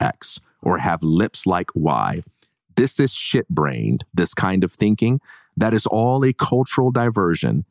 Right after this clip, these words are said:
And what is real is you and your friends and your associations, your highs, your orgasms, your hopes, your plans, your fears." And we are told, "No, we're unimportant. We're peripheral.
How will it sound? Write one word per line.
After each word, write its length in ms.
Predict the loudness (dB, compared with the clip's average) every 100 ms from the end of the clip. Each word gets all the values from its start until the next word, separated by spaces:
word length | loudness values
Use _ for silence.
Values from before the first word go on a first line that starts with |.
| _ _
And 180 | 0 2
what 140 | 4
is 160 | 2 4
real 480 | 4 4 2 -2 -4 -2
is 180 | 2 4
you 420 | 4 2 0 -6 0
and 180 | 4 4
your 200 | 4 0
friends 640 | -2 -2 0 -2 -4 -10 _ _ 0
and 180 | 2
your 200 | 4 2
associations, 1000 | 0 0 -2 0 0 0 0 -2 -4 -6 -14 _ 0
your 300 | 2 2 0
highs, 520 | -2 -2 -2 -4 -4
your 340 | 0 2 2 2
orgasms, 800 | 0 0 -2 -2 0 0 -2 -4
your 320 | 0 2 2
hopes, 400 | 0 0 -2 -10 -16 _ 0
your 260 | 2 0
plans, 560 | -2 0 2 0 0 -4
your 320 | 0 2 2
fears." 520 | 0 2 2 0 -8 -12 -16 -20 _
And 140 | 0 2
we 140 | 2
are 100 | 0
told, 440 | -2 -2 0 0 -2 0
"No, 460 | 2 2 -2 -4 -8 _ -2
we're 140 | 0 2
unimportant. 680 | 2 0 0 -2 0 -4 -6 _ -2
We're 120 | 0
peripheral. 680 | 0 0 0 0 -2 -2